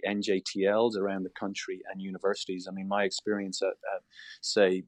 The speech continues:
O U was that, you know, we have this amazing facility, six indoor courts, twelve outdoor courts, and, and the courts go sitting idle for, for many hours. And, and, you know, especially in the summer months, say, when there's not a lot of people around and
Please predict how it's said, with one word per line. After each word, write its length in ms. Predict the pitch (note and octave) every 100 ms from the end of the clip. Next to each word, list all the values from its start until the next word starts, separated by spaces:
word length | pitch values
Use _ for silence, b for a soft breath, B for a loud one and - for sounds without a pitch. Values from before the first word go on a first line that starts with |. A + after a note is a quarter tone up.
| _ -
O 180 | G#2+
U 520 | F#2+ G2+ B2 C#3 A2 G2+
was 280 | G2 F#2+ -
that, 240 | G2+ F#2+ -
you 140 | G#2+
know, 60 | F#2+
we 100 | G2
have 140 | F#2+
this 160 | F#2 F#2+
amazing 440 | F#2+ G#2+ G#2 G#2
facility, 540 | G#2 - A2 G2+ G2+
six 300 | G2 A#2 -
indoor 320 | G#2+ G#2 G2 G2
courts, 340 | - G#2 G2
twelve 320 | - A2+ G#2
outdoor 360 | G2+ G2+ G2+ G2
courts, 360 | - G2 F#2+ B B B B -
and, 240 | G#2+ G#2 G#2+
and 160 | A2
the 60 | G2+
courts 460 | - - C#3+ C#3 -
go 360 | A#2 G#2+ G#2 G2
sitting 380 | - B2 A2+ G2+
idle 600 | A2 C3 C#3 G#2 G#2 A2 -
for, 200 | G#2 G2
for 160 | - G#2
many 300 | G#2+ A#2 G#2+
hours. 560 | G#2+ B2+ A2 - - -
And, 200 | G2 F#2+
and, 360 | G2 F#2+ F#2+ F2+ -
you 100 | G#2
know, 140 | F#2
especially 480 | F#2 - G#2 - G2+
in 100 | F#2+
the 80 | F2+
summer 340 | - G#2+ A2
months, 320 | G2+ F#2+ -
say, 280 | - G2+ G2+
when 180 | F#2+ F#2
there's 220 | F#2 F#2
not 120 | G2
a 60 | F#2+
lot 140 | F#2
of 80 | F#2+
people 260 | A#2 G#2+ G2+
around 400 | G2 G2 G2 F#2+
and 140 | -